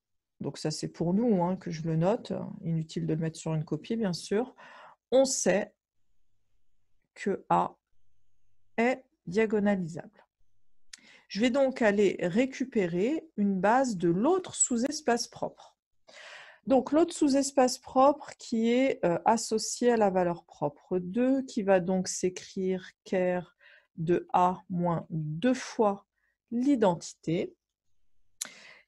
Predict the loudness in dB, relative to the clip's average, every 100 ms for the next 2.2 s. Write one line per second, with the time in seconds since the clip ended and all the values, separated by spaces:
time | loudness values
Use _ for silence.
0 | 0 2 4 4 2 0 -2 -2 -4 -2
1 | -2 2 4 4 0 -2 0 2 2 2
2 | 0 -4